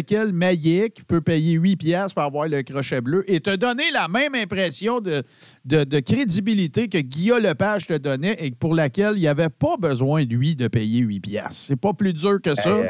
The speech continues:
Speaker 1: C'est ça, la game, là.
Speaker 2: Quel tata.
Speaker 1: Fait que moi,
Speaker 2: Quel
Speaker 1: je comprends très bien Guillaume Lepage de sacrer son camp. Puis comme il l'a dit, c'est pas une question d'argent. On le sait tous que, que Guillaume Lepage, il, il, il est fortuné. C'est pas ça.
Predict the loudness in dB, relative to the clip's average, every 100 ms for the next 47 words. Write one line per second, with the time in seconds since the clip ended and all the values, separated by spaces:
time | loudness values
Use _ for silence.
0 | -4 -4 -2 2 4 2 2 2 2 -2
1 | -8 -16 _ _ _ _ _ _ 0 2
2 | 2 -2 -6 -6 -6 -6 -2 0 0 0
3 | 2 4 2 2 2 2 2 0 0 0
4 | 0 -2 -4 -2 0 -2 -6 -10 -2 2
5 | 4 2 0 0 -2 -2 -2 0 0 0
6 | -2 0 0 0 0 0 0 0 0 2
7 | 0 0 -2 -2 -2 -2 -8 -12 -2 0
8 | 4 2 2 -2 0 0 0 -2 0 0
9 | 0 -2 -2 -4 -2 -2 0 0 2 0
10 | -2 -2 0 0 2 2 0 0 0 -2
11 | -4 -8 -6 -6 -4 -6 -4 -2 0 0
12 | 0 0 0 0 0 2 2